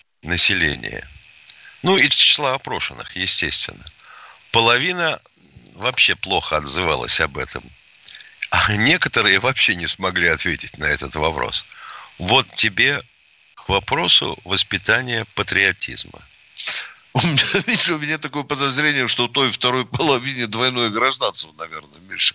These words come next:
Speaker 1: Да запросто.
Speaker 2: <laughs> Да. Да, дорогие друзья, это восемь восемьсот двести ровно девяносто семь ноль два наш телефон. Москва,
Speaker 1: И ка-,
Speaker 2: Виктор
Speaker 1: и как
Speaker 2: Афанасьевич.
Speaker 1: мы будем защищать Родину?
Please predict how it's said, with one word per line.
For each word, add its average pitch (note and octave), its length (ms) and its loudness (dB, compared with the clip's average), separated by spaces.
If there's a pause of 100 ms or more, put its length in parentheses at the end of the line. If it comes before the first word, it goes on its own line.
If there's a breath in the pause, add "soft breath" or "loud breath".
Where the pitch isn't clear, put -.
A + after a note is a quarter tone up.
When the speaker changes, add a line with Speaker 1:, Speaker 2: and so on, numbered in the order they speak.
(140)
Speaker 1:
Да F3+ 140 4
запросто. B2 760 2
Speaker 2:
<laughs> - 60 -20 (200)
Да. D3+ 120 0 (1040 loud breath)
Да, B2+ 260 0 (100)
дорогие G2+ 420 -6
друзья, G2 320 -6
это G2+ 140 -8 (320 loud breath)
восемь D#3+ 520 4
восемьсот E3+ 560 0 (180)
двести C3 440 2
ровно F#3 380 0
девяносто D#3+ 500 0
семь F#3 280 2
ноль F3 160 0
два D#3+ 240 0
наш C#3+ 300 2
телефон. C#3 500 -4 (840 soft breath)
Москва, F#3 500 2
Speaker 1:
И - 20 4
ка-, E3 100 4
Speaker 2:
Виктор D3 240 -4
Speaker 1:
и C3 60 2
как - 100 0
Speaker 2:
Афанасьевич. D#3 260 0
Speaker 1:
мы C#3 80 2
будем C#3 360 0
защищать B2 800 4
Родину? A2 680 -4